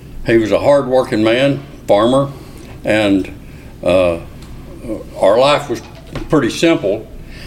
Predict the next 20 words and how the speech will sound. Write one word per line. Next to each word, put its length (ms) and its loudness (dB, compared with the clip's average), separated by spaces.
And 120 2
of 100 0
course, 240 2
I 120 6
saw 260 4
him 340 2
go 140 4
to 80 0
work 240 4
every 260 2
day 220 4
over 240 0
the 80 0
years, 340 4
and, 100 2
uh, 880 0
and 440 0
every 340 -2
Saturday 600 2
morning, 560 2